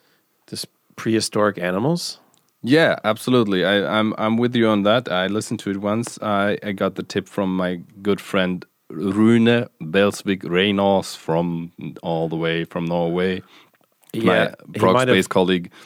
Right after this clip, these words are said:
Speaker 2: <laughs>
Speaker 1: Yeah, but he might have posted it, and that's why I know it, because,
Speaker 2: Yeah,
Speaker 1: uh,
Speaker 2: that
Speaker 1: it
Speaker 2: probably.
Speaker 1: just showed up in the feed, and I think maybe he shared it.
Speaker 2: Yeah.
Speaker 1: And, uh,
Speaker 2: He
Speaker 1: and it
Speaker 2: shared it through the prog space.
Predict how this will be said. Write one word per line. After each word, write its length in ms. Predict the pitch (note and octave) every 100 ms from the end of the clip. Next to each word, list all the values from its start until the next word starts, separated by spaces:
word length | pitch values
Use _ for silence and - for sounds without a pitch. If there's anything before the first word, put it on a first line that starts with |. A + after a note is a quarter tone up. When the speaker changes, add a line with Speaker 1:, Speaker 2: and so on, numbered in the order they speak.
| - -
Speaker 2:
<laughs> 360 | G2 - A2 -
Speaker 1:
Yeah, 140 | A#2+
but 140 | A2
he 100 | A2+
might 220 | A#2+ B2+ A#2
have 120 | -
posted 400 | B2+ B2+ - G2+
it, 120 | G2
and 100 | G2
that's 220 | F#2+ -
why 200 | F#2+ F2+
I 160 | F2+ G#2+
know 220 | F#2 E2
it, 140 | E2 -
because, 460 | - - F2 D#2+
Speaker 2:
Yeah, 320 | A2 D3+ F3 C#3
Speaker 1:
uh, 40 | E2+
Speaker 2:
that 60 | F2
Speaker 1:
it 80 | F#2
Speaker 2:
probably. 600 | D3 C#3 G#2+ F#2+ F2+ E2+ -
Speaker 1:
just 260 | A2 - -
showed 240 | A2+ G#2+
up 200 | G2+ -
in 80 | F#2+
the 80 | F#2
feed, 280 | - G2+
and 140 | F#2+ F#2
I 60 |
think 280 | F2+ G#2+ -
maybe 220 | G#2+ F#2
he 240 | F2+ A2 G2
shared 380 | - G2+ F#2+ -
it. 160 | - _ - - -
Speaker 2:
Yeah. 140 | G2+ G2+ G2+
Speaker 1:
And, 120 | F2+ F2
uh, 360 | E2+ D#2+ D#2+ -
Speaker 2:
He 80 | F#2+
Speaker 1:
and 100 | -
it 40 |
Speaker 2:
shared 200 | G#2 B2
it 140 | A#2 G2+
through 280 | - F#2+ F2+
the 120 | G2+
prog 260 | F#2+ A2 F#2+
space. 400 | - F2+ D2+ -